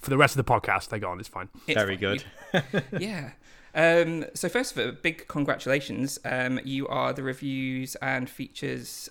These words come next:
Speaker 2: um, writer for Stealth Optional now, I believe. Is that right?
Speaker 3: Yeah, yeah, got announced today. I've been working with him for the last four weeks, just doing all the content. So yeah, it's surreal to have it out there now. It's very odd.
Speaker 2: Amazing. So, uh, yeah,
Speaker 1: Congrats.
Speaker 2: it must be very exciting.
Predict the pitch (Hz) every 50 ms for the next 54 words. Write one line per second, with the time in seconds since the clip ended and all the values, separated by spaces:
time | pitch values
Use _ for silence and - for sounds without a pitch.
0 | - 135 135 127 127 127 127 127 - 139 139 139 165 165 - - 131 120 120 -
1 | - - 131 127 127 123 123 123 123 123 127 - - - - - - - 131 139
2 | 139 190 - - - - 143 123 123 120 117 113 110 - 113 117 113 - - -
3 | 139 151 156 170 208 - - - - _ _ - - 139 123 131 147 160 170 160
4 | 139 117 104 - 131 131 123 127 127 127 113 117 123 113 - - 107 120 117 117
5 | 117 117 113 107 - 117 110 107 117 117 113 - 113 107 95 110 104 104 101 101
6 | - - 107 107 107 - - - - - 117 113 110 107 120 117 117 - - -
7 | 113 104 - - - - _ _ _ _ _ _ - - 147 135 131 123 113 110
8 | - - 107 107 101 - - 98 98 101 - - 117 117 117 113 107 104 - -
9 | 143 143 151 143 127 - 117 113 127 131 123 120 120 - 104 98 92 90 87 90
10 | 90 92 - - 101 - 117 107 104 98 92 92 - - - - - - - -
11 | - - - - - 139 139 139 156 156 - - 113 131 - _ _ _ _ -
12 | - - 131 131 135 135 127 135 123 135 - 139 139 135 135 - - 135 131 -
13 | - - - - 139 - 156 156 120 101 - - - 117 - - 107 123